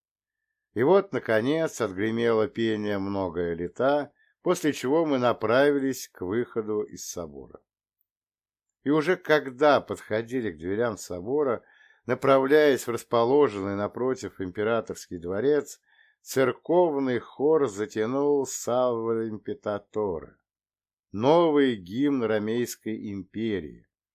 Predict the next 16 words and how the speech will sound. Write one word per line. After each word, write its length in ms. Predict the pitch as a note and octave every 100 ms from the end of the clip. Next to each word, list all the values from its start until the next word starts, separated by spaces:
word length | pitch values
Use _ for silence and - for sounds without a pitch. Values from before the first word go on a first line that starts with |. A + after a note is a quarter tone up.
| _ _ _
править 440 | F#2+ B2 C3+ C3+ -
которой 440 | A#2 - A#2 A#2
теперь 480 | - F#2 G#2 B2 A#2
будут 340 | A2 G#2 -
наши 480 | F#2 F#2+ G#2+ - G#2+
с 100 | -
Кириллом 680 | - F#2 D#2+ F2+ E2+ F2 E2 _ _ _
потомки. 640 | D#2+ - E2 C#2 - _ _ _ _ _ _ _ _ _ _ _ _ _ _ -
Мужским 560 | A#2 - - D#3+ D3
басам 540 | A#2+ A#2 - B2 D3+ C#3
монахов 720 | A2+ G#2 A2+ C3+ C3+ A#2+ -
вторили 440 | - B2+ B2 A2+
звонкие 800 | F2 C#2+ D2 A2+ D3 C#3 - G#2+
женские 580 | E2 F2 A2 G#2+ - G2
контральто 960 | - G2 F2+ - F#2+ G2+ F#2+ - F#2+ - _ _ _
Лилиты. 600 | F2 A2 A2 F#2+ - _